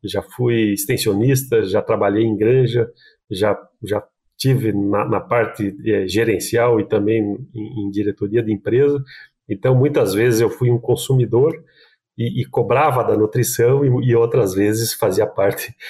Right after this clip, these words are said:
do pacote econômico, né, daquilo que, que, que a nutrição, é, faz. Então, o nosso tema hoje é a coprodução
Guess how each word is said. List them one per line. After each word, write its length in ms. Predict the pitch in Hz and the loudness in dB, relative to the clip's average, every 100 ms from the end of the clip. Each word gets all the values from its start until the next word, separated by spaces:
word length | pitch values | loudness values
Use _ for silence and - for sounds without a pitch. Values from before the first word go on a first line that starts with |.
| - _ | -18 _
do 100 | 110 | -8
pacote 540 | - 110 - 120 117 117 | -4 -4 -2 -2 0 -2
econômico, 680 | - 120 113 147 131 - | 0 2 2 2 0 0
né, 180 | 104 113 | 2 2
daquilo 460 | 113 98 - 117 120 | 2 0 -2 -2 -2
que, 460 | - 110 101 101 _ | -2 -4 -4 -6 _
que, 200 | _ 98 _ | _ -18 _
que 100 | 113 | -2
a 40 | |
nutrição, 760 | 101 - 107 - 113 117 110 - - | -2 0 -2 0 2 2 0 -10 -4
é, 480 | 107 101 98 101 123 - _ _ _ - | -2 -2 -2 -4 -6 -20 _ _ _ -4
faz. 400 | 107 - - - _ - - - - | -4 -2 -8 -10 _ -20 -18 -18 -16
Então, 160 | - 196 | 0 2
o 40 | |
nosso 360 | 190 190 185 139 | 4 2 0 -2
tema 300 | 175 180 160 | 0 2 4
hoje 560 | 143 160 180 160 165 139 | 4 4 4 2 2 4
é 60 | |
a 100 | 120 - - | 2 -2 -2
coprodução 1040 | 196 220 190 156 131 - 147 190 185 - | 0 2 2 0 0 2 2 2 -2 -10